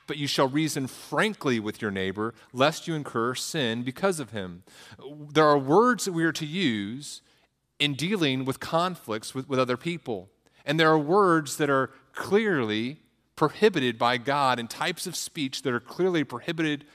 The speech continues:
by God fr-, from use when we're involved in a conflict.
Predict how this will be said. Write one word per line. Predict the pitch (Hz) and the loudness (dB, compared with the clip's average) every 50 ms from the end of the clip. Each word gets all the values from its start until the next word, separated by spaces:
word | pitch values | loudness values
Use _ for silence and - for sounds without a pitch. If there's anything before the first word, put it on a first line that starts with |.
| _ _ _ _ _ _ | _ _ _ _ _ _
by | 120 120 139 147 170 175 | -2 0 2 2 2 0
God | 147 143 123 117 101 90 85 82 85 - - _ _ _ _ _ _ _ _ | 2 2 2 2 0 -2 -6 -10 -14 -20 -20 _ _ _ _ _ _ _ _
fr-, | _ - 165 139 | _ -6 -6 -6
from | - - 147 135 131 | -2 -2 -2 0 0
use | 135 175 175 135 117 113 - - - - - _ _ | -2 -2 -2 -2 -2 -4 -8 -10 -12 -14 -16 _ _
when | - 123 120 | -6 -6 -2
we're | 120 120 120 113 | -2 -2 -2 -2
involved | 131 123 120 117 110 131 135 139 135 127 117 - | -2 -4 -4 -4 -2 2 4 4 4 4 2 0
in | 123 117 | -6 -6
a | 117 | -6
conflict. | - - - 117 120 123 120 - - 101 90 87 - _ _ | -8 -6 -4 -4 -4 -4 -6 -10 -12 -12 -12 -12 -14 _ _